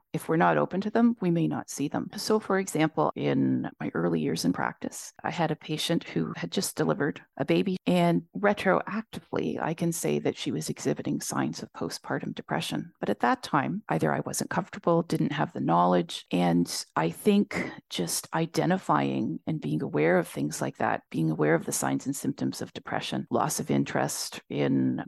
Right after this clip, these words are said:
things that previously interested you, weight gain, weight loss. There's so many signs and symptoms of a mood disorder, and sometimes they're complete opposites. But just being aware of the symptoms of some of the common things that people are going to present with,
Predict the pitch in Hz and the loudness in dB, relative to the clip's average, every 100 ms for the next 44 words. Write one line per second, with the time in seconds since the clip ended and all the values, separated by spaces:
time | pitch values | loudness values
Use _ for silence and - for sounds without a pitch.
0 | - 151 151 143 135 - - 139 151 - | -4 0 0 0 -2 -4 -4 -2 -2 -2
1 | 156 - 196 - 165 - - - - - | -2 2 0 2 -2 -2 -6 -4 -6 -2
2 | 156 151 - 135 123 147 139 - 165 156 | 0 0 -4 -4 -2 0 0 2 4 4
3 | 165 - 185 - 240 226 170 - - 196 | 0 -4 -4 0 2 4 2 0 2 2
4 | 165 143 185 - - - - - - - | 2 0 -2 -2 -6 -6 -6 -4 -2 0
5 | 139 147 147 139 - 135 - - 156 156 | 0 2 0 -4 -2 -2 -2 -2 0 2
6 | - 175 165 165 165 - 156 - - - | 2 0 0 0 0 0 -2 -4 -2 -4
7 | - - - - - _ - 175 - - | -4 -4 -4 -6 -10 _ 2 2 0 -6
8 | 254 - 277 247 190 151 165 170 - - | -8 0 6 6 6 2 2 4 2 2
9 | 170 180 156 - 160 180 - 175 - - | -2 -4 -4 -2 0 0 0 -4 -2 -6
10 | - 175 170 - - 185 175 160 - 156 | -2 0 0 0 0 2 2 -2 -2 -2
11 | 160 156 - 151 147 147 - - - - | 0 0 -2 0 2 0 -4 -8 -8 -10
12 | - 156 151 120 117 - - 143 190 - | -6 -4 -2 -2 -2 -4 -4 2 2 2
13 | - | -2